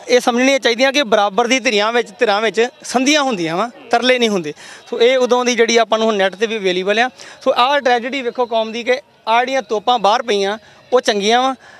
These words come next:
ਆਹ ਮੁਦਗੀ ਵਿੱਚ ਜਿਹੜੀ ਹੁਣ ਦੀ ਇੱਕ present condition ਆ ਤੋਪ ਦੀ, ਉਹ ਬਿਲਕੁਲ ਟੁੱਟ ਚੁੱਕੀ ਆ। ਇੱਥੋਂ ਸਾਡਾ ਵਿਰਸਾ, ਕੋਈ ਵੀ ਸਾਂਭ ਸੰਭਾਲ ਜਿਹੜੀ ਇਸ ਮੁਲਕ ਵਿੱਚ ਉਹ ਨਹੀਂ ਹੋ ਰਹੀ। ਉਹਦਾ ਅਸਲੀ ਕਿਲ੍ਹਾ ਜੀ ਉਦੋਂ ਦੀ ਪੁਰਾਤਨ photo ਆ,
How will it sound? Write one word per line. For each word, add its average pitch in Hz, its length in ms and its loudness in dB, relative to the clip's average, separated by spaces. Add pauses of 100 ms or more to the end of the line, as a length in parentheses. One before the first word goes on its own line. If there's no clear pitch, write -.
(140)
ਆਹ 254 80 4
ਮੁਦਗੀ 240 380 2
ਵਿੱਚ 269 160 2
ਜਿਹੜੀ 233 220 2
ਹੁਣ 226 220 2
ਦੀ 247 120 -2
ਇੱਕ 247 100 -6
present 214 360 -2
condition 214 420 -4
ਆ 190 200 -2
ਤੋਪ 185 280 -2
ਦੀ, 196 220 -8
ਉਹ 233 80 2
ਬਿਲਕੁਲ 233 260 -2
ਟੁੱਟ 233 220 -2
ਚੁੱਕੀ 151 300 -18
ਆ। 127 40 -18 (520)
ਇੱਥੋਂ 254 400 0
ਸਾਡਾ 220 340 0
ਵਿਰਸਾ, 208 360 0
ਕੋਈ 220 240 2
ਵੀ 233 120 -2
ਸਾਂਭ 214 260 0
ਸੰਭਾਲ 208 280 0
ਜਿਹੜੀ 180 260 -2
ਇਸ 180 100 -4
ਮੁਲਕ 175 260 -8
ਵਿੱਚ 185 260 -6 (300)
ਉਹ 220 100 4
ਨਹੀਂ 202 180 2
ਹੋ 185 160 2
ਰਹੀ। 135 140 -8 (140)
ਉਹਦਾ 220 360 2
ਅਸਲੀ 226 220 -2
ਕਿਲ੍ਹਾ 196 280 0
ਜੀ 220 80 -6
ਉਦੋਂ 202 180 -6
ਦੀ 196 100 -10
ਪੁਰਾਤਨ 196 460 -2
photo 175 260 -6
ਆ, 220 100 -2